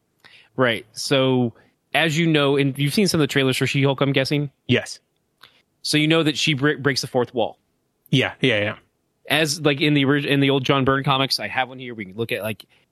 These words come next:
Speaker 1: she breaks the fourth wall. There are moments even in the trailer where you see that Bru-, uh, that Hulk,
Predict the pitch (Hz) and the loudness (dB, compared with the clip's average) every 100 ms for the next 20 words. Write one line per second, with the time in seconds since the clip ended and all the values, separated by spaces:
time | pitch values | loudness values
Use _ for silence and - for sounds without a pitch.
0 | _ - - 170 151 151 135 - 123 120 | _ -10 -2 0 2 2 0 2 0 0
1 | 101 - _ _ _ _ _ 147 127 123 | -2 -2 _ _ _ _ _ -16 -14 -4
2 | 120 160 165 147 147 143 139 147 156 147 | 0 2 2 4 4 2 2 4 2 0
3 | 143 139 139 135 127 - 165 160 139 131 | -2 -2 -2 -2 -4 0 2 2 2 0
4 | - 147 131 123 - 117 - _ _ - | 2 2 0 -2 -12 -20 -20 _ _ -20
5 | 135 123 127 151 151 143 120 131 - 165 | -12 -2 2 2 2 0 0 -2 0 -2
6 | 151 | -2